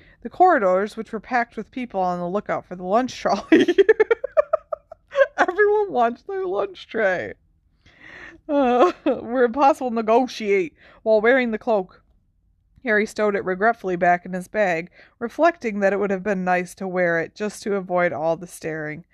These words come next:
which seemed to have increased in intensity even since he had last walked down the train. Every now and then, students would hurtle out of their, every now, every now and then, where do you put the emphasis? I don't know.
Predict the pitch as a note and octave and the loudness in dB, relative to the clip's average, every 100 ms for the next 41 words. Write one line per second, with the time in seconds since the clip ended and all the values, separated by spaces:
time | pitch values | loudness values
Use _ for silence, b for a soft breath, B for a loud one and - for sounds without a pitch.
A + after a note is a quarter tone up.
0 | b b b B3 - G4 F#4 C4 G#3+ A#3 | b b b -12 -2 -2 0 0 0 0
1 | G#3+ - A#3+ A3 - G3+ F#3 F3+ A#3 A3+ | -2 -6 -8 -8 -8 -6 -6 -4 -4 -4
2 | E3+ D#3+ F3 _ _ _ C4 B3 A3 G3 | -8 -8 -8 _ _ _ -8 -4 -4 -4
3 | G#3 F#3+ G3 F3+ F3+ F3+ F3+ - E3+ F3 | -6 -6 -6 -2 2 0 0 -8 -10 -10
4 | _ - F3+ E3 E3 E3 F#3 F3 D#3 F3 | _ -8 -4 -4 -6 -6 -4 -4 -6 -10
5 | _ b b b A#3+ C4 B3 B3+ C4+ G#3 | _ b b b -2 0 4 4 4 0
6 | E3 F3 - A3+ G#3 G3+ - G#3 F#3 - | -4 -8 -10 -8 -6 -6 -6 -6 -6 -6
7 | C#4 C4 F3+ F3+ F#3 F#3 F#3 F#3+ F3+ - | -2 0 2 2 2 0 0 2 2 -2
8 | _ _ _ - B3 C4 C4 C4 D4+ E4 | _ _ _ -4 -2 0 2 4 4 4
9 | - _ _ A3 A#3 C4 B3 A3+ G3+ F3+ | 0 _ _ -2 0 0 0 0 0 -2
10 | F#3+ C#4 G3+ F3 F#3+ - _ _ _ A#3+ | -2 0 -2 -4 -10 -16 _ _ _ -6
11 | D4+ F#4+ E4+ - C#4 C#4 A3+ - G#3 C4 | 0 2 0 0 -4 -4 -8 -4 -4 -4
12 | - - - - - - _ _ _ _ | -10 -14 -16 -16 -16 -20 _ _ _ _
13 | _ - F3+ - - - | _ -18 -16 -16 -20 -20